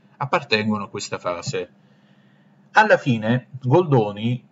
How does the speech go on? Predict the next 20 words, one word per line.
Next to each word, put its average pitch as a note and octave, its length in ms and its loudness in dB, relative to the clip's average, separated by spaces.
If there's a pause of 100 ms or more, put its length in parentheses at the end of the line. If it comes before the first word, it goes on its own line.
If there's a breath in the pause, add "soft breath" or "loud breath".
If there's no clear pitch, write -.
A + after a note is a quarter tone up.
è B2 120 -12
costretto, C#3 540 0
tra G#2 160 0
virgolette, A#2+ 520 0
ad G#2 80 2
andare G#2 360 2
a - 120 -10
Parigi. A#2+ 520 -2 (260)
A G#2 100 -10
Parigi D#3 720 0 (640 soft breath)
proverà B2 500 4
a A2+ 60 0
scrivere G#2+ 520 -6
delle G2+ 320 -6
opere G2 680 -2
pure G#2 580 -8
lì A#2 440 0
in G2 100 -18
lingua G2+ 260 -6
francese, G2 920 -6